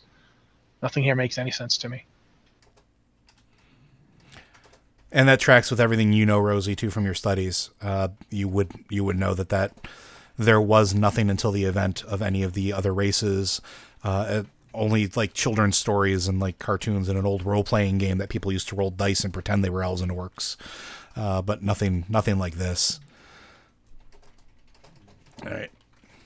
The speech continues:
Speaker 2: Anything else before you guys get to the fifth door? Okay.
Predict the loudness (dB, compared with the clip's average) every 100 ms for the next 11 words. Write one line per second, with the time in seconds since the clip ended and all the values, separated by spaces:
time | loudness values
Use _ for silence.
0 | -14 0 2 4 4 2 0 2 4 2
1 | 0 -4 -2 -2 0 2 2 0 -8 _
2 | _ _ _ _ _ _ _ _ _ _
3 | _ _ -20 -20 _ _ _ _ _ _
4 | _ _ _ _ _ _ _ _ _ _
5 | _ -8 -6